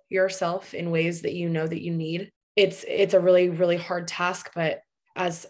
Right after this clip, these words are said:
as hard as you can, just try to avoid the stigma around malnutrition and, and, and something else too that I wanna touch on, I didn't before, but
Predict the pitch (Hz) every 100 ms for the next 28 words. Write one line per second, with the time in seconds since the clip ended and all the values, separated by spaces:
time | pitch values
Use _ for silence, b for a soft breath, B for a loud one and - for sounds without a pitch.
0 | - 180 170 180 175 170 165 170 170 185
1 | 175 165 - 165 - 170 151 160 151 156
2 | 156 - b b - 190 185 170 160 170
3 | 190 202 185 165 160 156 160 - - 180
4 | 175 175 185 247 240 190 160 151 - 175
5 | 170 170 165 165 - _ _ _ _ _
6 | - 185 170 165 165 - 214 339 330 220
7 | 185 175 - - 170 156 170 170 170 165
8 | 170 165 165 - 180 170 170 - 165 -
9 | 170 156 175 156